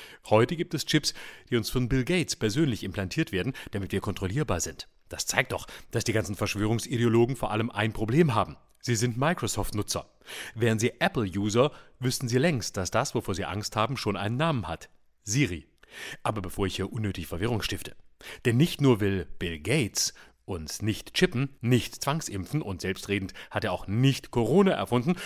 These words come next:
und er bereitet auch keine Pandemie fürs kommende und das übernächste Jahr vor.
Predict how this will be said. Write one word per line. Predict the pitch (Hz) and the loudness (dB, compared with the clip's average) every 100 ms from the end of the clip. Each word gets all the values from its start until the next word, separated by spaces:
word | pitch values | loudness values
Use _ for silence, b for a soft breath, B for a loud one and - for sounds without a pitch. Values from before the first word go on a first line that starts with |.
| B | B
und | 165 | 2
er | 202 | 4
bereitet | 190 123 131 131 | 4 2 0 0
auch | 156 - | -4 -4
keine | - 120 120 | 2 2 2
Pandemie | - 117 123 143 104 98 B B B | 0 0 2 2 2 2 B B B
fürs | - 147 - | -2 0 4
kommende | 190 160 98 95 110 | 6 6 4 2 2
und | - 147 | 0 -4
das | 143 | -4
übernächste | 208 196 135 101 85 - | 2 6 6 6 0 -2
Jahr | 80 76 | -2 -4
vor. | - 76 | -4 -10